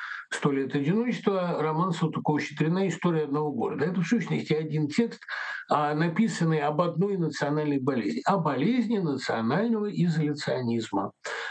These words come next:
Мы скорее умрём, чем изменимся. А Россия всё делает для того, чтобы не, не измениться. Россия борется против современности, о чём рассказывает новая книга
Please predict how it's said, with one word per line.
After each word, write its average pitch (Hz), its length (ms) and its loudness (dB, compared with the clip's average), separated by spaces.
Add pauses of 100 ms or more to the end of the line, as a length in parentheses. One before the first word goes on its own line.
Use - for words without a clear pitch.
(120)
Мы 285 480 4
скорее 190 480 0
умрём, 170 500 2
чем 180 260 0
изменимся. 123 720 -2 (480)
А 143 320 2
Россия 214 480 2
всё 240 420 0
делает 117 420 -2
для 107 140 -2
того, 117 260 0
чтобы 90 260 -6
не, 101 300 0
не 135 300 2
измениться. 104 580 -2 (800)
Россия 175 560 2
борется 190 540 0
против 170 360 -2
современности, 214 720 0
о 190 80 0
чём 202 200 0
рассказывает 147 640 0
новая 139 280 0
книга 120 400 0